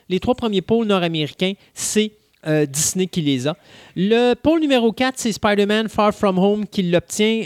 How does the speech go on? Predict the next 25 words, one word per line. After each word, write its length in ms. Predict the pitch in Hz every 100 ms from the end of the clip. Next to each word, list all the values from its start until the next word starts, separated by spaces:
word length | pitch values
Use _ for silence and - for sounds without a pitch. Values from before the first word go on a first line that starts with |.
| -
euh, 100 | 147
qui 180 | 143 214
est 160 | 208 220
une 100 | 196
coproduction 720 | 320 339 269 180 - - 247
Sony 460 | - 240 226 233 -
et 100 | 240
Disney. 540 | 214 170 - 196 226 302 - - - - - -
Cinq, 540 | 156 - 320 339 226 -
six, 640 | - - 320 320 - - 151
c'est 420 | - - 247 247
Captain 340 | - 233 - 277
Marvel 580 | 262 226 226 254 233 -
et 220 | 208 226
Toy 220 | - 220 202
Story 360 | - 196 165
quatre. 360 | - 202 - - _ _ - _ - -
Et 180 | 220 247
finalement, 540 | - 233 185 214 240 170
en 100 | 170
position 420 | 202 202 175 254
numéro 380 | 233 208 170 165
sept, 280 | - 226 - - - - -
euh, 140 | 143 143
Joker 420 | 254 269 311